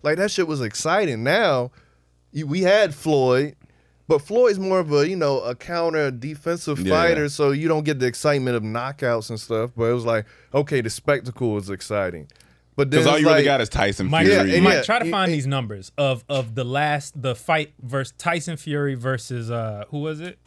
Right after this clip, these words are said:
Speaker 3: Who was his big opponent?
Speaker 2: Oh,
Speaker 3: Um,
Speaker 2: um, Wilder.
Speaker 3: Wilder. Devon-,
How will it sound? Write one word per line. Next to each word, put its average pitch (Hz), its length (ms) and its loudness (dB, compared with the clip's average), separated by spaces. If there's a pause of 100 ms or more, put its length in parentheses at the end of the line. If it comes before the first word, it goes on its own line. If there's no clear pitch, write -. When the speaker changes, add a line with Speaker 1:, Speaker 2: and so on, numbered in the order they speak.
(120)
Speaker 3:
Who 147 100 -10
was 127 100 -8
his 113 100 -8
big 107 200 -10
opponent? 101 320 -6
Speaker 2:
Oh, 76 180 -4
Speaker 3:
Um, 65 80 -4
Speaker 2:
um, 71 340 -10 (540)
Wilder. 82 460 -2
Speaker 3:
Wilder. 135 760 -4
Devon-, 123 300 -8